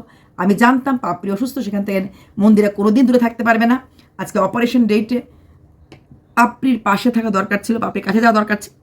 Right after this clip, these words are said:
মন্দিরা ঠিক, ঠিক সময় মতো বেরিয়ে পাপড়ির কাছে গেছে, পাপড়ির অপারেশন হয়েছে, উনি দেখতে গেছে। অবশ্যই ওদের ভিজিটিং আওয়ার্সে যেতে লাগবে।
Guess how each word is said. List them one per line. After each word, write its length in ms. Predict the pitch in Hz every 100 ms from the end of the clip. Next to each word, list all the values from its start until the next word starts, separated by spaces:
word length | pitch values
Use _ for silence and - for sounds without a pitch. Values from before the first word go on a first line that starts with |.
| _ _ _ 220
মন্দিরা 260 | 240 220 214
ঠিক, 300 | - 311 - _ _ _ _ _ _ _ _ _ _ _ _ _
ঠিক 180 | - -
সময় 240 | - 254 240
মতো 200 | 226 196
বেরিয়ে 380 | 208 233 180 - _ _ 185
পাপড়ির 440 | 185 - 214 220 -
কাছে 260 | 190 233
গেছে, 260 | 214 - 247
পাপড়ির 400 | - 180 190 220
অপারেশন 320 | 202 196 214
হয়েছে, 280 | 214 240 254 -
উনি 140 | 185
দেখতে 260 | 175 180 214
গেছে। 260 | 208 240 247 _ _ _ _
অবশ্যই 640 | 170 196 226 277 262 - 196
ওদের 460 | 185 185 170 151
ভিজিটিং 340 | 170 202 208 214
আওয়ার্সে 360 | 190 196 202
যেতে 200 | 202 202
লাগবে। 360 | 196 180 180